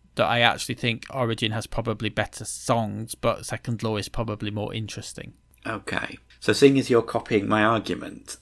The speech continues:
Speaker 1: Yeah.
Speaker 2: I kind of can't really not let you have it, can I? I'm not sure, to be honest, the answer. I, it's, I'm, I'm happy to go with that, actually, anyway,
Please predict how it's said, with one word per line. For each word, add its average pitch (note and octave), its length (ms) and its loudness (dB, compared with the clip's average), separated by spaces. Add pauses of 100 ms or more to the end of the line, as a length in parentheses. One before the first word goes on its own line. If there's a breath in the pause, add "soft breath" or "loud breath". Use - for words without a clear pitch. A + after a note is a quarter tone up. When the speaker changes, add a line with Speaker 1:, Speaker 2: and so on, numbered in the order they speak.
Speaker 1:
Yeah. A2+ 160 2
Speaker 2:
I - 60 -2
kind B2+ 320 0
of F#2 180 -4
can't G2+ 480 -2
really F#2+ 340 2
not F#2+ 240 -4
let - 160 0
you F2+ 100 -2
have A#2 220 -6
it, E2 160 -4
can G2 160 -2
I? E2+ 200 -4 (520 soft breath)
I'm B2+ 100 10
not D#3 200 8
sure, B2+ 400 8
to - 120 -6
be F#2 80 4
honest, F#2 320 2
the - 60 4
answer. G2 260 2
I, A#2+ 120 10
it's, A#2+ 160 6
I'm, A#2 180 4
I'm A#2 180 4
happy C3+ 220 2
to - 100 -4
go F#2+ 140 6
with F#2+ 120 0
that, - 120 -2
actually, F#2 300 0
anyway, F2+ 420 0